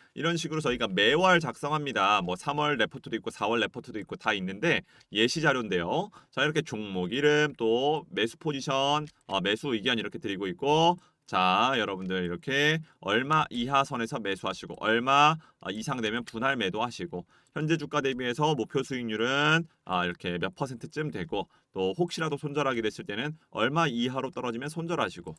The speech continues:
현재 주가는 여기 있지만 목표 주가는 여기니까 이렇게 참고하셔라. 이런 식으로 여러분들 매매,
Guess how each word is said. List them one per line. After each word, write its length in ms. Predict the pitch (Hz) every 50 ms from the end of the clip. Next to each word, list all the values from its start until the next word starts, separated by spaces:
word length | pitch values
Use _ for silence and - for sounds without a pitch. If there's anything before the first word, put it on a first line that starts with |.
| _ _ _ _ _
현재 300 | _ - 131 139 127 139
주가는 380 | 123 117 113 101 107 107 104 95
여기 280 | 90 85 87 85 90
있지만 480 | 87 82 - - 90 95 107 127 139 135
목표 260 | 110 98 - - 117
주가는 320 | 101 - - 107 101 98 90
여기니까 680 | 85 85 82 92 92 90 - 123 143 160 175 190 185 - _ _ _ _ -
이렇게 560 | 92 90 90 - - 87 80 85 104 135 160
참고하셔라. 720 | 156 - - 175 180 165 175 139 120 - - 117 107 104 - _ _ _ _
이런 220 | - 117 123 135 131
식으로 260 | - 139 120 131 127
여러분들 320 | 110 104 98 101 104 101
매매, 400 | 87 95 98 110 110 113 117 117